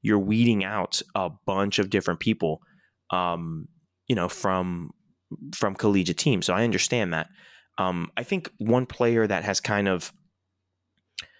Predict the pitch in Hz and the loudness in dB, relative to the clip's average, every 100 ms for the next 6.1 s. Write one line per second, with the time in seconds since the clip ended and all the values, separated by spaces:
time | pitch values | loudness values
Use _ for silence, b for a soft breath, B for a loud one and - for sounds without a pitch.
0 | B B B 127 160 156 143 143 135 113 | B B B 0 2 2 2 2 4 2
1 | - 110 104 87 104 107 104 98 - - | 2 2 0 2 2 4 2 2 0 -4
2 | _ _ _ _ _ - _ _ - - | _ _ _ _ _ -20 _ _ -2 0
3 | - - 101 107 120 127 139 143 143 156 | 0 0 0 0 0 2 2 2 4 4
4 | 117 - 117 117 107 101 104 101 104 107 | 4 4 2 4 4 4 2 0 0 0
5 | 98 - 107 110 85 - 107 90 - - | 0 0 2 2 2 0 0 0 0 -2